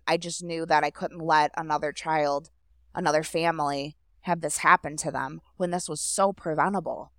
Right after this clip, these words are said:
This was so preventable. I initially thought this was gonna, I don't wanna say easy, but I initially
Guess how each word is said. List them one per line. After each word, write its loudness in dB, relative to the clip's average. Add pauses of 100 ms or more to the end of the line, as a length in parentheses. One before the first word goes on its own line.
(200)
This -8
was -8
so 4
preventable. 0 (640)
I 8
initially 2
thought -2
this -12
was -14
gonna, -10 (180)
I -2
don't 0
wanna 0
say -2
easy, -4
but 6
I 8
initially -2